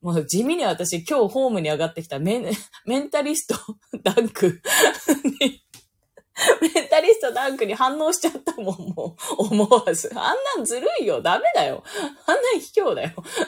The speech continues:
ずっと前から思ってたもん。なんか、ダンクさんって、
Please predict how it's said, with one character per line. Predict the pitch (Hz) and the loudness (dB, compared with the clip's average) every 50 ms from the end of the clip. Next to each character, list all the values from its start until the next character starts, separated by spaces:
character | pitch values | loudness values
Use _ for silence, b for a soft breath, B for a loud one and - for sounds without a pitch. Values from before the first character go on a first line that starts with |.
| B | B
ず | 196 220 | -4 -4
っ | 269 | -2
と | 269 - 403 | 0 -2 -2
前 | 427 508 539 427 | -2 -2 -2 -2
か | - 185 | 0 0
ら | 165 | 0
思 | 180 226 277 | 0 0 -2
っ | 277 | -2
て | - 151 | -4 -6
た | 143 139 | -6 -10
も | - - | -12 -14
ん。 | - B 262 311 302 254 B | -18 B -16 -14 -14 -14 B
な | - - | -12 -12
ん | 170 | -10
か、 | 165 - - - - _ _ _ - | -8 -8 -8 -8 -12 _ _ _ -6
ダ | - | -4
ン | 453 508 427 | -4 -4 -4
ク | - | -4
さ | - 202 170 | -2 -4 -4
ん | 143 | -4
っ | - - _ _ | -6 -14 _ _
て、 | - 131 127 127 131 - | -8 -6 -6 -8 -10 -14